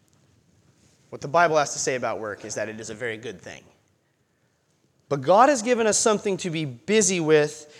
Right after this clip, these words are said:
and as we read, he hints at it. The teacher, for the first time in, in the book of Ecclesiastes, goes outside of, outside of his thought experiment. He says, "We're gonna step back over here for a minute. What of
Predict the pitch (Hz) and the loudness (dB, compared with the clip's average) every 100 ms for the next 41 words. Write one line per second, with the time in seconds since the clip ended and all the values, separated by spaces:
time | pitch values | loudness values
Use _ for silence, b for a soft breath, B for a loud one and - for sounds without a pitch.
0 | B 156 185 185 196 190 226 175 226 180 | B 2 4 4 -2 -2 -2 -2 -6 0
1 | 294 330 - 160 117 - B B B 185 | 0 2 4 4 4 -4 B B B 0
2 | - 311 - 339 269 254 190 - 277 320 | 4 2 4 0 0 -2 -2 -2 0 0
3 | 285 - 277 240 156 147 196 202 208 190 | -2 0 2 2 2 0 0 2 2 2
4 | 170 262 254 - 233 196 190 175 185 151 | 0 -2 -4 -6 -4 2 2 2 -2 -4
5 | 165 185 180 226 285 - 262 254 220 - | 0 0 4 6 6 4 2 2 0 0
6 | 208 - - 269 269 247 247 220 233 220 | 0 2 2 4 4 2 -2 -4 -2 -2
7 | 208 - 190 143 101 - B B B 208 | -2 -4 -2 -2 -6 -14 B B B 2
8 | - 202 175 - 269 302 285 214 160 190 | 4 6 4 0 -2 0 2 2 2 2
9 | 185 - 160 139 - - 95 - _ _ | 2 -2 -4 -4 -10 -12 -12 -14 _ _
10 | _ - 127 117 95 - _ _ _ _ | _ -10 -8 -6 -8 -12 _ _ _ _
11 | _ _ _ _ _ _ _ _ _ _ | _ _ _ _ _ _ _ _ _ _
12 | _ _ _ _ _ _ _ _ _ _ | _ _ _ _ _ _ _ _ _ _
13 | 220 175 285 359 339 | _ -6 -2 0 -2